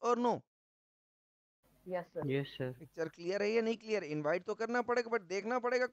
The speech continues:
Speaker 1: कौन सा वाला deposit है, Rule six वाला deposit है या other than rule six वाला deposit है।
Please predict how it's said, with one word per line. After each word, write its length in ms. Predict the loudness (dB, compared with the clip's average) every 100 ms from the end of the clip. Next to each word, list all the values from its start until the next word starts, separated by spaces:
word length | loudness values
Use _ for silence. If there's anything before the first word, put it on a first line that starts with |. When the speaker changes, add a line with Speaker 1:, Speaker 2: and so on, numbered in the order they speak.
| 0
Speaker 1:
कौन 160 | 0
सा 100 | 4
वाला 260 | 4 4 2
deposit 480 | 0 0 0 2 2
है, 120 | 2 _ _ -4
Rule 180 | -2 -2
six 240 | -4 -2
वाला 220 | 2 4 4
deposit 480 | 2 2 2 2 2
है 100 | 2
या 120 | 4
other 200 | 4 4
than 200 | 4 2
rule 160 | 0 -2
six 260 | -6 0
वाला 200 | 0 0
deposit 460 | -2 -8 -10 -12 -14
है। 120 | -16